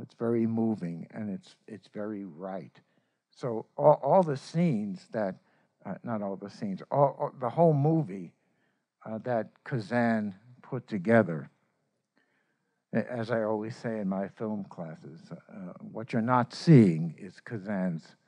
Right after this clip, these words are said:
work, you're seeing the results of Kazan's work. And, uh, he really, because he identifies so much with Brando, he discovered Brando for, uh,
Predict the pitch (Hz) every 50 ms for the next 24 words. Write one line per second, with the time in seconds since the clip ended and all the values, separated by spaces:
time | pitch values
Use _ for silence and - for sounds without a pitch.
0 | _ _ _ _ _ _ - - 101 98 82 - - _ - - _ _ _ _
1 | _ _ _ _ - - - - - 117 101 95 98 92 85 92 95 95 95 131
2 | 135 113 90 80 - - - - - _ _ _ _ _ _ _ _ - 92 90
3 | - - - 110 90 78 98 92 87 85 76 76 78 - - - - - 101 90
4 | 76 67 65 - _ _ - - - _ _ _ - 104 113 110 104 104 117 113
5 | 120 113 - 127 110 - 151 156 135 131 143 151 143 131 123 113 107 - - -
6 | _ _ _ _ - 131 120 - 151 139 135 - - 139 120 117 104 135 127 135
7 | 139 139 - - 104 95 92 87 87 - - - 131 123 120 113 98 101 120 120
8 | 107 90 - - - - - _ _ _ _ _ _ _ _ _ _ _ _ _
9 | - 107 107 - - - 95 104 101 120 131 131 127 110 82 69 62 64 64 -
10 | - _ _ _ _ - 85 87 92 - 101 - - - - 117 107 120 110 87
11 | 76 98 95 90 90 87 80 85 80 78 80 - _ _ 90 85 82 78 78 80
12 | 78 80 80 76